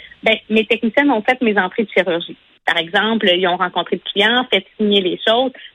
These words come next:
mais tout est préparé. Mes instruments, ma salle, mes, ma jaquette, toutes mes choses sont sorties. Euh, mes tableaux pour calculer mes drogues contrôlées sont là. Fait que là, je vais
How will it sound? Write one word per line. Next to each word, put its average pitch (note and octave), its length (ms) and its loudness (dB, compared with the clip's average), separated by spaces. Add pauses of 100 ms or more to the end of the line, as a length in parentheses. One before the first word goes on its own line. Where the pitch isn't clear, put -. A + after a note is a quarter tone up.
(160)
mais F3 460 2 (240)
tout C#4+ 100 0
est C#4+ 100 0
préparé. F#3+ 500 -2 (180)
Mes F#3 220 0
instruments, G3 640 0
ma F3 180 0 (160)
salle, A#3 540 0
mes, E3 480 -6
ma F#3 320 -2
jaquette, F#3+ 440 -2
toutes C#4 200 -4
mes G3+ 100 2
choses A3+ 260 -2
sont F#3+ 240 -4
sorties. C4+ 400 0 (360)
Euh, E3 720 -2
mes G3+ 440 2
tableaux A3 320 0
pour G#3+ 200 -4
calculer G#3 420 -2
mes F#3 160 -2
drogues G3+ 560 0
contrôlées F#3+ 600 -4
sont F#3+ 220 -6
là. C4+ 260 0
Fait F3+ 120 -2 (100)
que G#3 80 -4
là, C#4 260 2
je G#3+ 60 -10
vais F#3 240 0